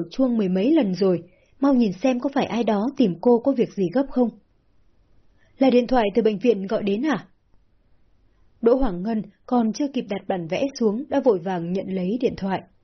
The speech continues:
"Không phải, không phải, cô yên tâm, nếu là điện thoại từ bệnh viện gọi tới tôi đã nghe máy giúp cô từ lâu rồi."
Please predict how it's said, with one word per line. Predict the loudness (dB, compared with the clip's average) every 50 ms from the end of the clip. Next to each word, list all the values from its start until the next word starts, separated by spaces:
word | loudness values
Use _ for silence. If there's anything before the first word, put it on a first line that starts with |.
| _ _ _ _ _ _ _ _ _ _ _ _ _ _ _ _
"Không | -2 -2 -2 0
phải, | 0 0 0 0 -2
không | -4 -2
phải, | 0 0 -2 -2 -2 -6 _ _ _ _ -4
cô | 0 2
yên | 2 2 2 0 0
tâm, | 0 0 0 0 -4 -10 -20 -20 _ _ 0
nếu | 2 2 4
là | 4 4
điện | 2 2 2 0 0
thoại | -4 -4 -4 -2
từ | -2 0
bệnh | 0 0 0 2
viện | 0 0 0
gọi | 0 -4 -6 -6
tới | -4 -4 -2 -2 0 -2 -2 0
tôi | 0 0 2
đã | 2
nghe | 0 -2 -2 -2 -2
máy | -2 -2 -2 -2
giúp | 0 0 0 0 0
cô | 0 0 0 2
từ | 2 0 0
lâu | 2 2 2 0
rồi." | 2 0 0 -2 -2